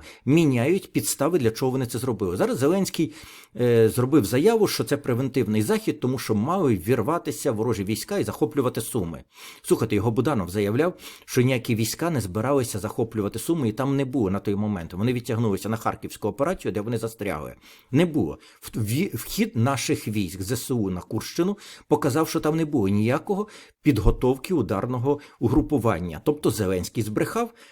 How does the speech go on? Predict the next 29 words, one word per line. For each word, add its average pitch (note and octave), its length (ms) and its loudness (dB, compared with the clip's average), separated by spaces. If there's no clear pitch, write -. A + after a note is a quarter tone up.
і B2 100 2
тому D3+ 180 4
в - 40 -2
цей D#3 180 2
момент E3+ 320 2
треба B2+ 220 -2
терміново B2+ 400 2
виправляти A2+ 500 2
ситуацію, C3+ 500 0
виставляють B2 460 0
Кулебу, D3+ 340 0
хай B2+ 220 -2
він B2 200 2
одну B2 280 2
брехню B2+ 340 -4
перекриває C3 500 -2
іншою. G3+ 500 -4
Чи B2+ 120 -4
це D#3+ 120 2
полякати C#3+ 480 0
українців, D3 520 0
тому A2+ 200 0
що G#2+ 120 -4
це A2+ 160 -6
Київ, F#3 360 0
це - 160 -2
наступ - 320 -4
на A2 100 0
Київ, F3+ 340 -4